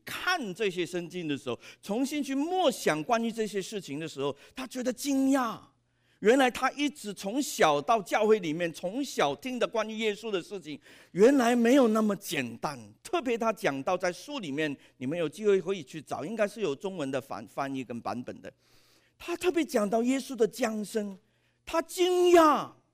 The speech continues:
他信了耶稣那么久，老外很多时候从小就去教会的了，跟着妈妈去，然后他自己信主了，甚至服侍主了。但是在，在想到耶稣的诞生的时候，他说这个真的是奥妙。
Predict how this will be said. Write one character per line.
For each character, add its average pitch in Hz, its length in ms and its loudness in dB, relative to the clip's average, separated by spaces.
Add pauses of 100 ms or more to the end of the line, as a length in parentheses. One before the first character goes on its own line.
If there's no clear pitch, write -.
(180)
他 349 100 0
信 370 220 2
了 359 80 -2
耶 359 120 2
稣 349 140 -2
那 359 140 0
么 311 120 4
久， 214 440 4
老 156 160 2
外 220 260 0
很 175 100 -4
多 233 140 0
时 196 100 -12
候 220 160 0
从 208 220 -4
小 151 300 2
就 214 100 -4
去 220 160 -10
教 226 240 2
会 202 180 0
的 170 80 4
了， 151 80 2
跟 175 200 -6
着 160 40 -4
妈 170 200 -2
妈 165 120 0
去， 151 220 -10 (180)
然 185 120 -2
后 226 100 2
他 233 140 4
自 240 160 -10
己 170 100 -6
信 233 380 -4
主 147 180 -8
了， 143 100 0
甚 233 160 -6
至 226 80 -6
服 190 220 -10
侍 220 180 -8
主 143 220 -10
了。 120 180 -2 (280)
但 262 120 -2
是 262 120 -6
在， 285 180 2
在 302 240 -2
想 196 460 2
到 262 180 -2
耶 311 260 0
稣 311 160 -8
的 233 140 0
诞 302 320 -2
生 302 260 -4
的 220 80 2
时 165 200 -4
候， 170 200 2 (220)
他 247 160 -8
说 240 220 6
这 247 160 -4
个 233 100 4
真 285 240 2
的 233 100 8
是 220 200 -6
奥 226 260 -2
妙。 190 500 2